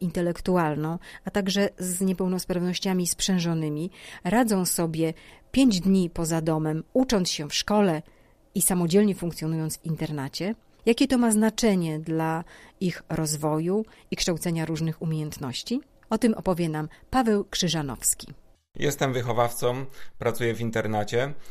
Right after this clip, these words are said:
Speaker 2: z dziećmi i młodzieżą niepełnosprawną intelektualnie w stopniu umiarkowanym oraz znacznym. Głównym moim celem oraz celem, y, innych wychowawców, z którymi współpracuję, jest wykształcenie u dzieci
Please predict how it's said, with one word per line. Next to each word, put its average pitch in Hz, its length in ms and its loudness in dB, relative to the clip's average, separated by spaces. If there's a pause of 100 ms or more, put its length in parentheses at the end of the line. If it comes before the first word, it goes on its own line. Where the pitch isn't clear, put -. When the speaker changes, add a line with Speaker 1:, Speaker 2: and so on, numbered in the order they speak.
(100)
Speaker 2:
z 95 80 -2
dziećmi 120 480 0
i 113 60 2
młodzieżą 117 440 2
niepełnosprawną 113 680 -2
intelektualnie 107 960 0
w - 60 -2
stopniu 101 560 -2 (360)
umiarkowanym 113 680 0
oraz 104 220 4
znacznym. 107 540 0 (440)
Głównym 165 420 4
moim 135 280 4
celem 117 580 4
oraz 113 460 0
celem, 110 500 2
y, 101 180 0
innych 110 300 0
wychowawców, 104 800 -4
z - 80 -12
którymi 110 340 -2
współpracuję, 139 760 0 (400)
jest 135 380 2
wykształcenie 120 720 2
u 107 120 -4
dzieci 120 480 -2